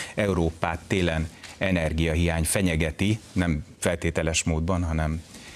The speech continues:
így kijelentő, ö, módban, és azt mondják, hogy ez különösen akkor lehet igaz, hogyha a kínai, a hideg időjárás a kínai gazdasági kereslettel egybe fog esni. Ez valóban igaz, és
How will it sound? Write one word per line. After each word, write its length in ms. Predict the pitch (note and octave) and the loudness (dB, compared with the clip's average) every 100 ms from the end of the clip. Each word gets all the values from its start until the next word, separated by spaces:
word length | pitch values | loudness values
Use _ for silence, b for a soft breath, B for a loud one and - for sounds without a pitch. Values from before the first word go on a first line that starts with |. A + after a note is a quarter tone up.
| B B | B B
így 160 | F#2+ | -4
kijelentő, 720 | - G2 E2+ E2 E2+ F2 D#2+ D2 F#2+ | 0 0 2 0 0 0 0 -2 -2
ö, 180 | F2+ | 0
módban, 720 | F2 F#2+ F#2+ G2+ A2+ A#2 A2+ - - | 2 2 2 0 2 2 -2 -6 -4
és 340 | F2+ F2+ - - | 0 0 -2 0
azt 220 | G#2+ G#2+ | 0 2
mondják, 260 | A2+ G2+ F#2+ | 2 2 2
hogy 80 | G2+ | 2
ez 120 | F#2+ | 2
különösen 460 | - A2+ G#2 - G2 | 2 2 2 2 0
akkor 280 | F#2 G2 | 0 0
lehet 240 | F#2 E2+ G2+ | 0 0 0
igaz, 280 | F#2 A2 - | 0 2 2
hogyha 280 | F#2 - | 0 0
a 180 | F2+ F2 | 0 0
kínai, 520 | - G#2+ F#2+ F2 E2+ E2 B | 0 2 2 2 0 -4 B
a 80 | - | -2
hideg 280 | F#2+ A#2 G2 | 2 2 2
időjárás 460 | G2 F2+ F2 F2+ - | 2 2 2 0 0
a 60 | |
kínai 320 | F#2+ G#2 F2+ E2+ | 0 2 2 2
gazdasági 720 | F2+ E2+ F2 - E2 E2+ E2+ B B | 2 2 0 2 0 0 -2 B B
kereslettel 680 | - F2 E2 F2 D#2+ - F2 | -2 0 0 0 0 0 0
egybe 240 | D#2 D2+ | 0 -2
fog 220 | D#2+ E2 | -2 -2
esni. 280 | D#2+ - E2+ | -2 -2 -4
Ez 120 | D#2 | -2
valóban 420 | F2 G2 G#2 B2+ D#3+ | 2 2 4 4 4
igaz, 240 | C3+ F2 | 4 4
és 240 | E2+ - | 2 0